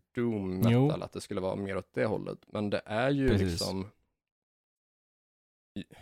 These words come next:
Speaker 1: ja, alltså satanistpop typ.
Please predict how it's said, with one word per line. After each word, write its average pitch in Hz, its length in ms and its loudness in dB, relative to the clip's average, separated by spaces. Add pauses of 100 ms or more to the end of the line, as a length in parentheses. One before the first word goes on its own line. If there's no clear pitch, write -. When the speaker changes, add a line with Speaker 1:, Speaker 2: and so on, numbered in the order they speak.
(640)
Speaker 1:
ja, 117 420 -2
alltså 117 400 0 (1120)
satanistpop - 840 -2
typ. - 300 -4